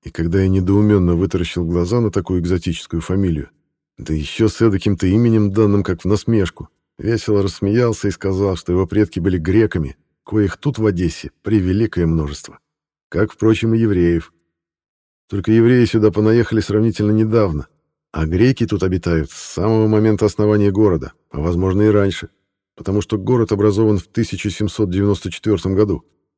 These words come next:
а вот греческие поселения тут были задолго до того, как это скопление домов назвали Одессой. Парню лет тридцать, веселый, приятный, чернявый и шустрый, какими я, в общем-то, и представлял греков. Кстати,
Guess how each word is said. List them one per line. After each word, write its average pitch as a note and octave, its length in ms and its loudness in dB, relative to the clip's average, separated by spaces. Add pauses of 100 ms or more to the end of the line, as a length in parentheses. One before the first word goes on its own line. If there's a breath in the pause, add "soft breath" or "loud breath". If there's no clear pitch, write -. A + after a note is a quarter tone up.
(120)
а D2+ 120 -6
вот E2+ 160 -2
греческие G2 580 0
поселения G#2+ 640 0
тут F2+ 160 -8
были F#2+ 220 0
задолго F#2 640 0
до E2 100 -2
того, F2 260 -2
как E2+ 220 -4
это E2 140 -4
скопление F2+ 500 -2
домов F2+ 380 -2
назвали E2+ 340 0
Одессой. E2 640 -4 (1040)
Парню D#2+ 300 0
лет D#2 180 -4
тридцать, - 540 -4 (100)
веселый, G#2 720 -4
приятный, E2 680 -2 (240)
чернявый G2 580 0
и - 20 -4
шустрый, F2 600 -6 (240)
какими F#2+ 360 -6
я, F#2 140 0
в F#2 80 -2
общем-то, F#2+ 380 -4
и F2+ 40 -2
представлял F#2 640 -4
греков. - 480 -8 (840)
Кстати, - 460 -6